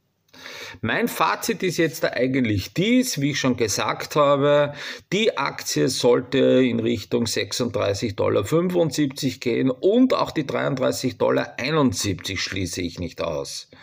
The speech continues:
Das heißt, die Aktie würde ich eher in der, in diesem Bereich dort unten kaufen und nicht jetzt danach springen.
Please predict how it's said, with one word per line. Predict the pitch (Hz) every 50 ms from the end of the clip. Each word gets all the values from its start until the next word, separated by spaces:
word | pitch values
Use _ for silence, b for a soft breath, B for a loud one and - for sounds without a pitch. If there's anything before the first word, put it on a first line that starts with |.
| B B B B B B B B B B B B B _
Das | - - 101 101
heißt, | 110 110 117 120 110 - - - - -
die | 123 131 131
Aktie | 123 117 120 117 - - 131 113
würde | 113 120 120 123
ich | 104 107
eher | 107 107 110 117
in | 117 113
der, | - 107 107
in | 110 113 110 98
diesem | 127 143 185 185 151 160 127
Bereich | - 123 104 107 110 117 113 101
dort | - 110 101
unten | 123 139 190 226 190 - 190 185
kaufen | - - 135 117 120 127 131 - - - 131 135
und | 135 135 135 - 117 120 117 113 101
nicht | 123 127 127 127 - -
jetzt | 101 101 98 98 - - -
danach | 104 101 92 87 80 76 78 -
springen. | - - - - 78 78 71 67 65 60 65 78 - - - 131 -